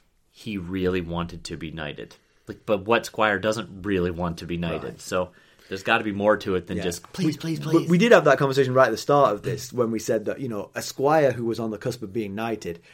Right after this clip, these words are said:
Speaker 2: it would be unfortunate for them if their lord
Speaker 1: Right.
Speaker 2: died, and
Speaker 1: Yeah.
Speaker 2: someone might take pity on them in that respect.
Speaker 1: Yeah. Yeah, much like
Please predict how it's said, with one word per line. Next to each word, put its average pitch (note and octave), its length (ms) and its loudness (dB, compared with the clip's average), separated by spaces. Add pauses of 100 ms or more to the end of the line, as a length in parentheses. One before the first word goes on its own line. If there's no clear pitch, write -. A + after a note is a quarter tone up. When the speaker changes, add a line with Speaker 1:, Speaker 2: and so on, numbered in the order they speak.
(200)
Speaker 2:
it B2 120 0
would C3 220 2
be B2 100 -2
unfortunate G#2 560 -2
for G#2+ 60 -12
them G2 180 -10
if F2 120 -16
their F#2 340 -6
lord G2 380 -8
Speaker 1:
Right. G#2+ 260 2
Speaker 2:
died, - 120 -14
and G2 240 -10
Speaker 1:
Yeah. - 80 -4
Speaker 2:
someone A2+ 320 -2
might B2 280 2
take - 200 -8
pity A2 220 -2
on G2 140 -10
them F2+ 140 -10
in F#2 120 -12
that G2 160 -12
respect. - 640 -10
Speaker 1:
Yeah. - 180 -12 (480)
Yeah, G2+ 200 -6
much B2 420 -4
like B2 500 2